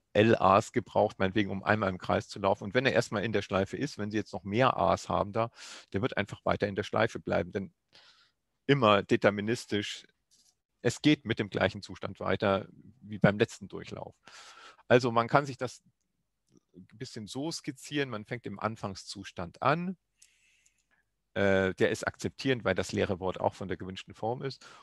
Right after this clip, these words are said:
Und dann läuft man erstes A, zweites A, drittes A, ites A und dann läuft man weiter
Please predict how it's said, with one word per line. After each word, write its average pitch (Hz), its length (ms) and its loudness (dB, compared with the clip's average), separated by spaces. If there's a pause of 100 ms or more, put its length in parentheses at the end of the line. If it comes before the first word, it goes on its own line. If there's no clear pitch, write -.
(100)
Und 113 140 -2
dann 113 120 6
läuft 123 400 0
man 117 400 -2 (440)
erstes 117 360 -2
A, 101 240 2
zweites 101 440 -4
A, 95 160 -2
drittes - 400 -6
A, 95 280 -4
ites 127 460 -10
A 113 320 4 (560)
und 104 200 -10
dann 98 120 -2
läuft 101 240 0
man 95 160 -8
weiter 110 760 4